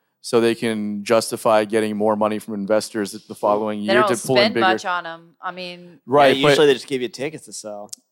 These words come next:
Speaker 1: Well, sometimes, but sometimes they'll give you, like, you know, if you're like a, if you're like a low,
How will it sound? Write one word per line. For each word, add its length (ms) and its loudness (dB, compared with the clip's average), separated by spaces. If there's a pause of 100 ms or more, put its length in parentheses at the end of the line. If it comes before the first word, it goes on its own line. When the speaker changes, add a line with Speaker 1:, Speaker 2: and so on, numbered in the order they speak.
(120)
Speaker 1:
Well, 260 6
sometimes, 480 0
but 100 -4
sometimes 320 0
they'll 100 -4
give 180 -6
you, 340 -2
like, 260 2 (160)
you 120 -6
know, 480 0
if 140 -4
you're 100 4
like 100 2
a, 100 0
if 120 0
you're 80 6
like 100 4
a 40 4
low, 640 4